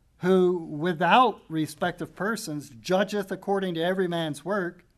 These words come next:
pass the time of your sojourning here in fear." Now, that word sojourning, again, it's a, it's, I wish I, I wish I had a little more time to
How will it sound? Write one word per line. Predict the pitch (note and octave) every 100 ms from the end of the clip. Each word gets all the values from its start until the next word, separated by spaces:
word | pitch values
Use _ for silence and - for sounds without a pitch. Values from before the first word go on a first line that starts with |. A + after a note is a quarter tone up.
| _ _ _ _ _ _ _ _
pass | - G3+ B3 D#4 -
the | - D#3+
time | - D#3+ E3 F#3
of | F3+ E3
your | E3+ D#3+
sojourning | - - G3+ C4 E3 C#3 C3+ D3 E3 E3 - - _ _ _ _
here | G#2 A2 C3+
in | F3
fear." | E3+ B3+ C4+ - - _ _ _ _ _ _ _ _ - - _ _
Now, | F3 E3+ F3
that | F#3+ G#3
word | F3+ E3+
sojourning, | - F#3+ F#3+ D3 C#3+ C3 C3+
again, | C3+ C3 D#3 E3+ D3+
it's | C#3+ C#3
a, | - _ _ -
it's, | F3+ - - _ _ _ - - - _ - -
I | B3
wish | B3+ C#4 C#4
I, | G#3 F3 -
I | C#3+ D#3
wish | G#3 G#3
I | F3+
had | F3+
a |
little | D#3+ E3+
more | D3
time | C#3+ E3 E3 D3
to | C#3+ C3